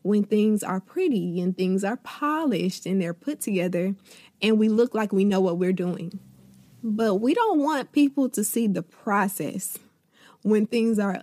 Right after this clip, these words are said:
ugly and we don't quite know what we're doing yet. So in Evelyn's video, she equated it to the idea of a baby giraffe walking.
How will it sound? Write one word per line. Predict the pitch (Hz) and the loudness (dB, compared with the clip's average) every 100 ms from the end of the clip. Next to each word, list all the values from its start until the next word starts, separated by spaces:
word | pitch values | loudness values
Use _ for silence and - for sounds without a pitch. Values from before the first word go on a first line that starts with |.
| - | -4
ugly | 214 208 208 202 180 175 185 - | 0 2 2 2 2 0 -2 -2
and | 180 | -2
we | 185 208 | 0 0
don't | 202 202 | 0 -2
quite | 294 214 185 | -2 -4 0
know | 196 175 180 | 0 0 0
what | 175 151 | -2 -2
we're | 175 | -2
doing | 175 175 170 160 | -2 -2 -2 -4
yet. | 160 - - _ - - | -4 -8 -14 _ -20 -10
So | - 226 208 202 - _ | -2 0 2 0 -4 _
in | 233 277 - | -2 -2 0
Evelyn's | 208 202 190 190 | 0 2 2 2
video, | 185 180 180 170 170 | 2 0 0 -2 -2
she | 185 - 262 240 | -4 0 0 0
equated | 233 - 185 175 | -4 -2 -2 0
it | 180 165 | -2 -2
to | - - 196 190 180 175 196 - _ _ 202 | -6 -4 -2 0 0 -2 -6 -10 _ _ -4
the | 208 | 0
idea | - 208 202 220 220 | 2 2 2 2 2
of | 180 208 | 0 0
a | 196 | 0
baby | 190 196 196 | 0 0 0
giraffe | 196 190 185 190 180 | 0 0 0 -2 -4
walking. | 170 175 - 175 180 | -6 -8 -10 -10 -10